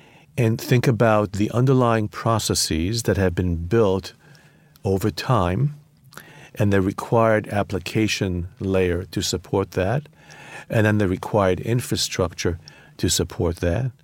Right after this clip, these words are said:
And then the conversation gets off tangent about, "Well, we need to become more efficient and move to the cloud." No, I, I, I, I actu-, I actually believe that you need to become more efficient and figure out what business you're in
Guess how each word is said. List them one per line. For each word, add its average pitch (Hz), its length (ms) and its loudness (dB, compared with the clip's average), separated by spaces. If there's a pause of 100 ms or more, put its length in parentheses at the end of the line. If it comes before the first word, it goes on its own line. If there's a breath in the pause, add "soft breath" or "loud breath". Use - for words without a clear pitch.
(480 loud breath)
And 113 120 4
then 147 100 4
the 190 80 2
conversation 117 920 0 (680 soft breath)
gets 113 440 0
off 107 300 -2
tangent 110 720 -6 (840 soft breath)
about, 95 680 0 (580 loud breath)
"Well, 135 280 6
we 101 120 4
need 120 140 2
to 123 60 2
become 110 260 2
more 101 120 2
efficient 101 460 0
and 98 100 0
move 95 160 -2
to 95 100 -2
the 90 100 -4
cloud." 95 420 -4 (1040 loud breath)
No, 156 420 4
I, 117 120 2
I, 135 320 2 (240 loud breath)
I, 165 80 4
I 180 180 4
actu-, 254 320 0
I 180 120 4
actually 254 240 2
believe 165 480 4
that 131 180 2
you 160 60 4
need 170 140 2
to 156 80 4
become 131 280 2
more 127 140 4
efficient 131 420 2
and 107 120 0
figure 123 280 2
out 117 80 4
what 110 160 2
business 143 320 0
you're 92 140 0
in 80 140 -4